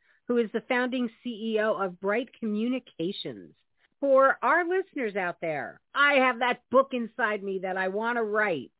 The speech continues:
How do you know when it's time to stick that pen to paper and start writing that book? God, see how old I am? Sticking pen to paper instead of getting in front of your computer.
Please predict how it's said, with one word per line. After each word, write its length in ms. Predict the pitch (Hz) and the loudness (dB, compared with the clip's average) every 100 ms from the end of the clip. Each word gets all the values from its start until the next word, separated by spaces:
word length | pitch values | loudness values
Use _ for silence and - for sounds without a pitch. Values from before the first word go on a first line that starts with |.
| - | -8
How 120 | 302 | -2
do 60 | 392 | 2
you 300 | 392 381 320 | 4 4 2
know 320 | 320 349 370 | 2 4 4
when 240 | 202 185 185 | 2 0 -2
it's 160 | 196 _ _ - | -6 _ _ -8
time 640 | 254 330 269 151 143 139 165 _ _ _ _ - | -2 0 0 -2 -4 -8 -12 _ _ _ _ -8
to 100 | 262 - | -8 -8
stick 180 | - 311 - | -8 -8 -4
that 240 | 294 285 | -4 -4
pen 220 | 294 285 | -6 -6
to 60 | 277 | -6
paper 600 | - 311 339 240 214 226 | -6 -4 -2 0 0 0
and 200 | - 233 226 - | -2 -6 -6 -6
start 220 | 285 269 | -4 -2
writing 300 | 269 277 277 | -2 -2 -4
that 200 | 269 269 | -6 -2
book? 220 | 277 - | -2 -2
God, 180 | 196 185 - | -4 -6 -2
see 80 | |
how 220 | 262 277 262 | 0 2 2
old 240 | 240 240 | 0 0
I 80 | 240 | -2
am? 400 | 240 240 254 254 _ _ _ _ _ _ | -2 -4 -4 -8 _ _ _ _ _ _
Sticking 280 | - 262 254 | -6 -2 -2
pen 220 | 226 247 | -2 -2
to 80 | 240 | -2
paper 380 | 214 233 233 247 | -2 -2 0 -4
instead 260 | 226 - | -4 -4
of 60 | 214 | -4
getting 180 | 220 220 | -4 -4
in 60 | |
front 240 | 214 247 226 | -4 -2 0
of 40 | |
your 100 | 214 | -2
computer. 680 | - 226 202 233 226 247 269 | -6 -10 -6 -2 2 2 0